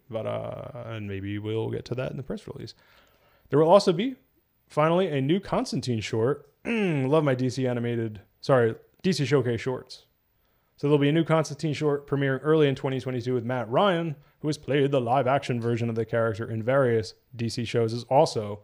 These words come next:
our Constantine throughout the Decamu, uh, throughout the D C animated movie universe. Constantine's City of Demons, of course, Justice League Dark, then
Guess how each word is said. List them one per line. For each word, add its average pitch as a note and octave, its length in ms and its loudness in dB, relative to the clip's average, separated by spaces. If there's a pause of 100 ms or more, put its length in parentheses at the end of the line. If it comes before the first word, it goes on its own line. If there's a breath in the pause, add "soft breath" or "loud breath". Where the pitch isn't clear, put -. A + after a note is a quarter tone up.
(320 soft breath)
our A#2+ 180 0
Constantine A#2+ 560 -2
throughout B2 500 2
the A#2+ 140 -2
Decamu, A2+ 640 -4
uh, A2+ 220 -8
throughout B2 320 0
the A#2+ 80 -6
D A#2+ 140 -4
C B2+ 140 -4
animated A#2+ 340 -2
movie A#2 400 -4
universe. A2 560 -6 (340 soft breath)
Constantine's B2 480 -2
City B2+ 240 0
of A2 100 -2
Demons, E3+ 460 2
of - 320 -20
course, C3 220 0
Justice B2 340 -2
League A#2 120 -6
Dark, D3+ 380 4
then B2 460 0